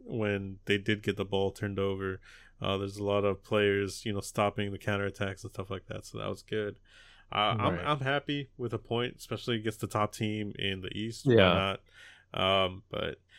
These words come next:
Speaker 1: that's pretty much all I gotta say about that. Like, we're happy with the point. The, our next game's against Colorado Rapids. Um, I think we should be
Speaker 2: Mm-hmm.
Speaker 1: doing better there at least.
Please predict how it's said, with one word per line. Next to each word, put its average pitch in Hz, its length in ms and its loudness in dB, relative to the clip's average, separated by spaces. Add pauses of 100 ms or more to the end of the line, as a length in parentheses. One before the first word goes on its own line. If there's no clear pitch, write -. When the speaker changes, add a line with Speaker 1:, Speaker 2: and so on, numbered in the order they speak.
(480)
Speaker 1:
that's - 180 -2
pretty 220 180 -2
much 202 160 0
all 180 120 4
I 175 40 2
gotta 165 200 0
say 160 200 0
about 156 280 -2
that. 156 220 0
Like, 117 140 0
we're 110 100 2
happy 123 280 0
with 113 160 -2
the - 60 -8
point. 143 680 2
The, 110 140 2
our 110 140 4
next 110 200 0
game's 107 200 2
against 104 280 -4
Colorado 95 380 2
Rapids. 104 840 -2 (140)
Um, - 460 -6
I 107 40 -8
think 110 200 -4
we 104 60 -4
should - 160 -4
be 101 100 2
Speaker 2:
Mm-hmm. 101 100 -2
Speaker 1:
doing 95 180 0
better 90 280 -2
there 92 240 -6
at - 80 -10
least. - 340 -14